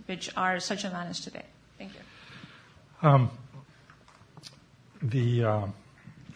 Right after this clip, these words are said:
Speaker 2: first thing I would say is if, if you go back and look at the, uh, record of the intelligence community assessing Pakistan in the nineteen eighties, and, and fortunately we have several declassified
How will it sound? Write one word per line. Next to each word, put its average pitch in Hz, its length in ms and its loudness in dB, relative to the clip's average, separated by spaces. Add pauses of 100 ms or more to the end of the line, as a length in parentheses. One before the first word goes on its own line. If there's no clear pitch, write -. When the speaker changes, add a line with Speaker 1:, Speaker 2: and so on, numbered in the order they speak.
(140)
Speaker 2:
first 170 220 6
thing 165 100 8
I 139 80 8
would 120 140 2
say 110 180 0
is 98 320 -4
if, 107 240 -8
if 107 200 -6
you 104 100 0
go 135 220 8
back 135 340 6
and 107 180 -4
look 131 260 2 (840)
at 113 300 -6
the, 98 320 -6 (180)
uh, 95 160 -8 (720)
record 135 460 6
of 104 120 0
the 104 120 -2
intelligence 110 600 -2
community 104 640 -6 (420)
assessing 127 600 0
Pakistan 113 600 -6 (840)
in 101 140 -4
the 98 60 -6
nineteen 98 420 -6
eighties, 87 400 -10
and, 90 140 -10 (160)
and 95 140 -8
fortunately 127 520 0
we 101 180 -4
have 113 480 -4 (460)
several 127 420 2
declassified 113 1000 -4